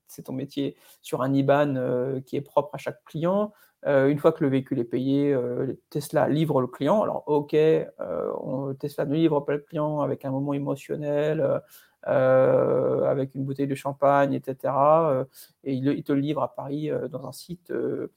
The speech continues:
euh, avec un Algeco à Valenton, euh, ok, euh, le, il y a pas de moment émotionnel,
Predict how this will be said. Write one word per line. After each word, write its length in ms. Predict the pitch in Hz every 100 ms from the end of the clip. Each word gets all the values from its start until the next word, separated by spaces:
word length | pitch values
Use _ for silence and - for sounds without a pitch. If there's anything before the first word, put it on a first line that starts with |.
| _ - _ -
euh, 140 | -
avec 180 | - 135
un 100 | 139
Algeco 460 | 143 135 131 - 175
à 60 |
Valenton, 720 | 143 135 131 131 156 170 185 165
euh, 540 | 131 127 127 127 - -
ok, 180 | 143 143 175 -
euh, 480 | - 131 131 131 143
le, 220 | 135 139
il 40 | -
y 40 |
a 40 |
pas 120 | - 151
de 20 |
moment 180 | 147 143
émotionnel, 600 | 139 135 135 147 202